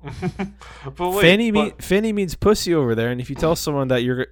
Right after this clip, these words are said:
Speaker 2: that you, you hurt your fanny sitting down, they'll look at you like you
Speaker 1: <laughs>
Speaker 2: just fucking killed their mom and,
Speaker 1: So
Speaker 2: like,
Speaker 1: I'm
Speaker 2: ate
Speaker 1: not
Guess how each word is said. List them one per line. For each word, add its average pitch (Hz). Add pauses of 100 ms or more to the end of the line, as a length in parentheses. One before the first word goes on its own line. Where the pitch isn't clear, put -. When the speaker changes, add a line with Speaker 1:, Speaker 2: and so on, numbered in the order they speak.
(280)
Speaker 2:
that 117
you, 123
you 117
hurt 143
your 110
fanny 143
sitting 127
down, 131
they'll 110
look 156
at 147
you 120
like 107
you 113
Speaker 1:
<laughs> -
Speaker 2:
just 113
fucking 110 (720)
killed 139
their 135
mom 135
and, 120
Speaker 1:
So 175
Speaker 2:
like, 165
Speaker 1:
I'm 156
Speaker 2:
ate -
Speaker 1:
not 165